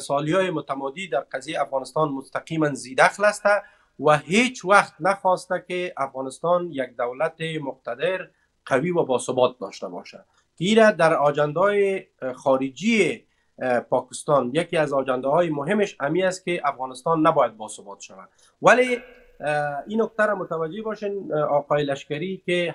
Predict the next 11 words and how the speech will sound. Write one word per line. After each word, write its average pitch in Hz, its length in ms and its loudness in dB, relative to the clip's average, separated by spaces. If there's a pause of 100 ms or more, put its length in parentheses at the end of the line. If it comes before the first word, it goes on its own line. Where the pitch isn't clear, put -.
(140)
هر 214 200 4
مملکتی 156 600 0
که 147 200 -8
با 131 420 0
تروریسم 139 540 0 (420)
در 135 160 6
مراودات 135 560 2
بوده 147 220 -6
و 123 140 0
از 131 300 0
تروریسم 156 580 0